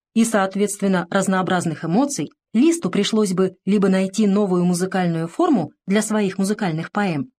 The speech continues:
либо столкнуться лицом к лицу с невыносимыми аномалиями и нелепостями, которые погубили многие опыты Мендельсона, Раффа и других, пытавшихся приспособить старую форму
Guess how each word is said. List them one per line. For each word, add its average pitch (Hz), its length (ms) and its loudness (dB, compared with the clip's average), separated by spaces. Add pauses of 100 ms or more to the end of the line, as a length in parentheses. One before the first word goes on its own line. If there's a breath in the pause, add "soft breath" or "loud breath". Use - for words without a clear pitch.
либо 302 200 2
столкнуться 254 640 0
лицом 214 360 0
к - 80 -6
лицу 233 480 -2 (120)
с - 120 -4
невыносимыми 214 840 2
аномалиями 190 800 0
и 208 180 -2
нелепостями, 180 800 0 (160)
которые 330 380 0
погубили 240 640 0 (140)
многие 202 540 2
опыты 220 340 0
Мендельсона, 185 760 0 (100)
Раффа 185 580 -2 (220)
и 226 100 2
других, 165 520 -2
пытавшихся 262 600 -2
приспособить 190 580 -2
старую 170 400 -2
форму 277 480 0